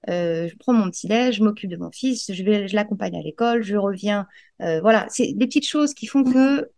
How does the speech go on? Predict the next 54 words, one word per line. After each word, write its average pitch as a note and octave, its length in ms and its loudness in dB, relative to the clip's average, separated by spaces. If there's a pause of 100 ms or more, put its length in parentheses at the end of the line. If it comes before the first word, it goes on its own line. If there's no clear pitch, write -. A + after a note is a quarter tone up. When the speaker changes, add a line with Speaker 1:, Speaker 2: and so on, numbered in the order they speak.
(360)
Speaker 1:
je G3+ 100 2
me A#3 100 8
sens A#3 220 2
mieux B3+ 240 8
aussi A3+ 240 2
dans A3 120 2
ma G3+ 120 0
tête. F3 220 -8 (260)
Voilà, F3 180 -12 (240)
c'est - 80 -12
Speaker 2:
Moi, - 60 -18
Speaker 1:
comme B3 100 4
Speaker 2:
ce A3+ 40 2
que C4+ 80 2
Speaker 1:
ça B3+ 40 8
que B3 60 6
Speaker 2:
j'entends, B3 360 4
c'est B3 180 2
que A3+ 120 4
finalement, A3 680 2
tu, F#3 180 -10
tu G3+ 120 -4
parlais, G#3+ 360 6
bon, F#3+ 140 4
voilà, G3+ 240 6
ta, F3 160 2
ta, F3+ 260 -2
ta F3+ 240 0
nouvelle G#3 260 6
meilleure A3 300 6
amie, A3+ 280 6
elle, F#3+ 120 4
voilà, E3+ 360 2
c'est, E3 140 -4
elle, - 380 -4
forcément, A3 520 4
elle F3 100 4
s'est E3+ 240 -2
invitée G3 380 4
dans G3 160 4
ta F#3+ 160 2
vie, F#3 320 0
euh, D#3+ 200 0
comme E3 200 -2
ça, B3 300 2
cette, F3+ 200 -4
cette F3 240 -2
ménopause F3+ 540 4
suite G#3+ 300 -2
à E3 80 4
cette, E3 300 -4
à - 280 0
cette E3 180 -2
intervention. E3 680 0